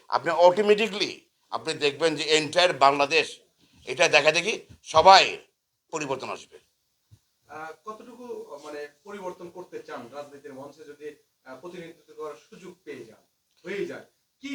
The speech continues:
Speaker 2: পরিবর্তন করতে চান? সমাজ, রাজনীতি বা অর্থনীতি বা অন্যান্য?
Speaker 1: আমার রাজনীতিক সুযোগ আমার কাছে অনেক আছে, অনেক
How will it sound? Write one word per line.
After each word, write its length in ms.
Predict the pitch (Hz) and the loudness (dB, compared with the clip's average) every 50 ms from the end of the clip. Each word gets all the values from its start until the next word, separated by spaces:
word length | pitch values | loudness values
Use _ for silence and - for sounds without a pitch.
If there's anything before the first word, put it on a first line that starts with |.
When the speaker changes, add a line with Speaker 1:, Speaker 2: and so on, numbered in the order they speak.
| 262 269 | -10 -8
Speaker 2:
পরিবর্তন 380 | 262 233 208 175 170 - - - - 151 | -8 -6 -6 -6 -6 -8 -10 -14 -14 -14
করতে 200 | 156 - - _ _ | -14 -14 -16 _ _
চান? 120 | 120 113 - _ - | -20 -20 -20 _ -18
সমাজ, 320 | 185 175 165 160 156 151 - - - 156 | -12 -10 -6 -6 -6 -6 -8 -10 -12 -12
রাজনীতি 460 | 160 156 - 143 139 135 147 143 139 131 _ _ _ _ _ 131 | -12 -12 -12 -18 -20 -20 _ -20 -20 -20 _ _ _ _ _ _
বা 100 | 131 135 131 135 151 | -16 -14 -12 -10 -12
অর্থনীতি 480 | 147 - _ - 151 151 147 147 139 135 127 | -12 -12 _ -16 -14 -14 -16 -18 -20 -20 -20
বা 100 | 131 127 120 117 - _ _ _ _ _ | -20 -18 -18 -20 -20 _ _ _ _ _
অন্যান্য? 260 | _ 131 120 - - _ _ _ _ _ _ - - _ - - 107 127 | _ _ -20 -20 -20 _ _ _ _ _ _ -20 -20 _ -2 4 4 6
Speaker 1:
আমার 340 | 147 170 180 165 139 135 - - - _ _ _ _ _ _ _ _ _ _ _ _ - | 8 8 8 8 6 6 2 0 -6 _ _ _ _ _ _ _ _ _ _ _ _ -2
রাজনীতিক 560 | 127 135 127 117 135 151 139 135 143 139 131 - _ _ _ _ _ _ _ _ _ _ _ _ _ _ _ _ _ _ - - | -2 -2 -2 -4 -10 -14 -12 -10 -10 -10 -10 -12 _ _ _ _ _ _ _ _ _ _ _ _ _ _ _ _ _ _ -16 -12
সুযোগ 220 | 139 139 151 147 135 135 | -8 -4 -2 2 4 4
আমার 140 | 135 143 135 147 | 4 4 0 0
কাছে 160 | 143 139 151 131 117 | -2 -2 0 0 0
অনেক 180 | 120 127 127 104 85 - | 0 0 -2 -2 -4 -8
আছে, 140 | - - - _ _ - 98 | -10 -12 -20 _ _ -10 -8
অনেক 160 | 110 123 135 | -6 -4 -4